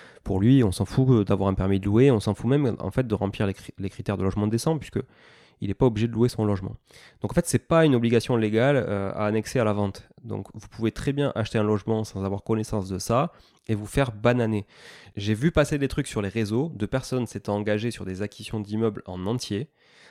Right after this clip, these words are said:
dans des zones assujetties au permis de louer, sans même en avoir la connaissance.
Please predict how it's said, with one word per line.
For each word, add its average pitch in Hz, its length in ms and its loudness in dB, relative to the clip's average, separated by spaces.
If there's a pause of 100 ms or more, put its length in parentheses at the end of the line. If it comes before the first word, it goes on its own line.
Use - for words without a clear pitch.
(140)
dans 107 80 -2
des 113 160 0
zones 143 200 4
assujetties 113 540 -4
au 101 80 0
permis 98 260 -4
de 98 80 -10
louer, 98 300 -2 (460)
sans 113 260 0
même 147 240 4
en 110 140 0
avoir 123 240 4
la 104 40 2
connaissance. 110 640 -4